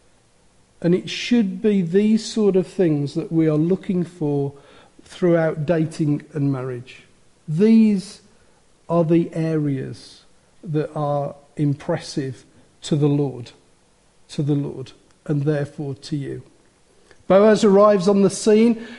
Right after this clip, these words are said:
with this, "The Lord be with you." Now, Boaz was not uttering sort of,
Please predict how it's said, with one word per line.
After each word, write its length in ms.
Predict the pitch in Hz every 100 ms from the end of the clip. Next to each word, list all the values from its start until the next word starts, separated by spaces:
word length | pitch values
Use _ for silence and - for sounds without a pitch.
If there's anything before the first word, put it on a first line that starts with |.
| -
with 240 | 196 175
this, 300 | 202 185 -
"The 160 | - 196
Lord 640 | 202 220 247 254 254 233 - - - 160
be 280 | 214 240 233
with 380 | 196 233 226 233
you." 360 | 180 156 117 104 - - _ _ _ -
Now, 140 | 233
Boaz 380 | 240 269 294 208
was 120 | 233
not 220 | 233 247
uttering 460 | 214 208 - 220 202
sort 320 | 196 226 -
of, 180 | 185 160